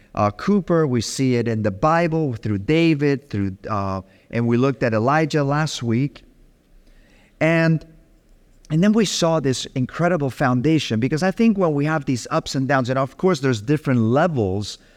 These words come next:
of, of mental health issues, but when we realize the steadfast love of God, that God doesn't love us only when we feel good.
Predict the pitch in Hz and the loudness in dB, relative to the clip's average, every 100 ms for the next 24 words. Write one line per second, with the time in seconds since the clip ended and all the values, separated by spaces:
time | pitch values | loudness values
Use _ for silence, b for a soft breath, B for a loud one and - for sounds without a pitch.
0 | b b 127 120 113 107 b b b 123 | b b -2 0 -2 -4 b b b 0
1 | 139 143 139 135 135 131 127 123 120 b | 2 2 0 0 -2 -2 -4 -2 -6 b
2 | b - 170 165 160 160 156 151 131 156 | b 0 0 2 0 2 2 0 0 0
3 | 233 220 196 185 - 139 - - 202 202 | 2 2 0 -2 -4 -6 -6 -4 0 0
4 | - - 160 - - 120 127 135 101 82 | 0 -2 -2 -2 -2 0 2 2 0 -2
5 | 104 82 69 - _ - _ _ _ - | -4 -4 -8 -16 _ -20 _ _ _ -20
6 | _ _ b b b b b - 143 113 | _ _ b b b b b -2 0 2
7 | 196 226 202 185 165 143 135 165 135 120 | 2 2 2 2 2 0 2 2 2 0
8 | 110 - 143 160 131 120 123 113 101 - | -2 -2 0 2 2 4 2 2 0 -2
9 | - 165 165 104 - 78 73 | -4 2 4 2 0 -4 -4